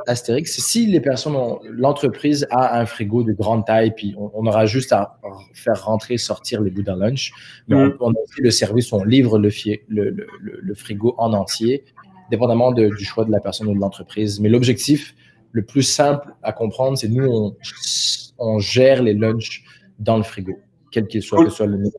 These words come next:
Speaker 1: ou celui de l'entreprise.
Speaker 2: Ah, je comprends. OK, cool, super. Fait que sur ce point-là, <laughs> sur ce point-là, parlons leads et leads qualifiés, parce que tu dis que ça m'a mis la puce à l'oreille. Évidemment, moi aussi, ça fait longtemps que je fais du marketing,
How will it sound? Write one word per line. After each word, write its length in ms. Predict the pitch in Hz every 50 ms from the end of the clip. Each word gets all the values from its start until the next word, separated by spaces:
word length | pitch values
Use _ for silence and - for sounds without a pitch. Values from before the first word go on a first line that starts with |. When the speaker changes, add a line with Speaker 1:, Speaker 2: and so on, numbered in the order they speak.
| - -
Speaker 1:
ou 40 | 101
celui 180 | - 98 101
de 40 | 101
l'entreprise. 520 | 98 90 - - - - - - - - _ _ _ _ _ _ _ _ - - - - _ -
Speaker 2:
Ah, 320 | 156 160 175 180 175 165
je 60 | - -
comprends. 280 | 131 123 - 135 - - - 165
OK, 160 | 165 165 170 - - _ _ _ _ _
cool, 220 | - 370 - 190
super. 420 | - - - - 202 214 175 127 - - - _ _ _ _
Fait 180 | _ 175 175 175
que 40 | 175 - _ _ _
sur 320 | _ - - 185 175 156
ce 160 | - - - _
point-là, 420 | 170 165 160 160 156 147 143 - - - -
<laughs> 160 | 220 214 208
sur 180 | - 254 247 -
ce 60 | -
point-là, 480 | - 180 180 170 165 170 180 208 - - - - - - _ -
parlons 420 | - 156 156 160 175 180 185 160
leads 340 | 156 165 180 180 180 175 156
et 80 | 151 139
leads 280 | 131 151 160 151 -
qualifiés, 420 | - 147 139 139 139 - 160 170 175
parce 180 | - 143 -
que 60 | -
tu 100 | 131 - - -
dis 100 | 139 147
que 60 | 147
ça 120 | - 156 143
m'a 100 | 135 123
mis 140 | 127 135
la 100 | 135 131
puce 260 | 123 - - 143 - -
à 60 | 135
l'oreille. 440 | 127 120 120 117 123 139 151 - - - _ _ _ _ -
Évidemment, 680 | 139 135 127 131 131 131 131 135 135 127 123 - - -
moi 160 | 147 135 127
aussi, 160 | 120 - 135
ça 80 | 139 127
fait 80 | 127
longtemps 240 | 123 120 113 - 135
que 60 | 135
je 60 | -
fais 80 | - 127
du 100 | 120 120
marketing, 480 | 123 120 120 123 131 139 147 151 151